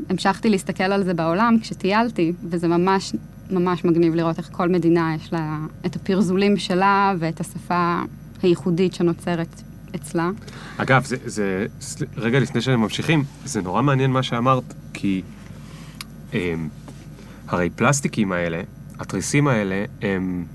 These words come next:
Speaker 2: מעשה ידי אדם, שנועד לשימוש על ידי אדם. הם כנראה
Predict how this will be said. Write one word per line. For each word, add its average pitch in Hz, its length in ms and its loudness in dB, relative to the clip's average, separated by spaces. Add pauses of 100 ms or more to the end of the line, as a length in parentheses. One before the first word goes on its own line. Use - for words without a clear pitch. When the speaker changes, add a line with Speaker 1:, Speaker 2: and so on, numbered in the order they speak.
(220)
Speaker 2:
מעשה 95 360 0
ידי 110 480 4
אדם, 87 480 -2 (840)
שנועד 95 680 2 (1040)
לשימוש 107 720 2
על 113 180 0
ידי 98 320 2
אדם. 80 420 -4 (1000)
הם 90 400 -2 (260)
כנראה 123 400 4